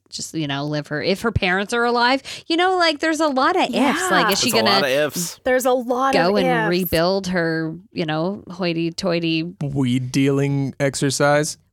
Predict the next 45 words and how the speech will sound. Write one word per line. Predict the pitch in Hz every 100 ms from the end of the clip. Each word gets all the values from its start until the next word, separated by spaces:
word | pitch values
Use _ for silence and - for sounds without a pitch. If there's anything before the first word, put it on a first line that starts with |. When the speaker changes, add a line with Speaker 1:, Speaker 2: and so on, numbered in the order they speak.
| -
Speaker 1:
Well, | 233
no, | 233 285 151 147 185
'cause | 226 -
she's | 254
given | 214 359 339 262
that | 214 180 220
up. | 349 185 151
I | 170
don't | 254
even | 277 202
know | 196
where | 208 240
Speaker 4:
Right. |
Speaker 1:
she'd | - 294 285 190
get | 247 392 269
weed | 220 185 170
in | 170
this | 165 151 -
world | 165 170 160 160
now. | 170 214
Nothing | 262 277 320
grows. | 302 294 359 480 349 160 143 - - -
Speaker 4:
It's | - - - 123
Speaker 3:
Nothing | 131
Speaker 4:
that | 113
Speaker 3:
grows. | 104 -
Speaker 4:
dank, | 120 127 -
Speaker 2:
I | -
Speaker 4:
dank | -
Speaker 2:
know, | 427
but | 466 302
Speaker 4:
weed. | -
Speaker 2:
then, | 285
Speaker 1:
Everyone's | 285
Speaker 2:
like, | 269 240
Speaker 1:
going | 185 165 -
cold | 262 277
Speaker 2:
if |
we're, | 285
Speaker 1:
turkey. | 277 262
Speaker 2:
then | 269 254
we're | 226
back, | 202 240 339 370 381 359 - - _ -
and | 269 254
then, | 254 247 240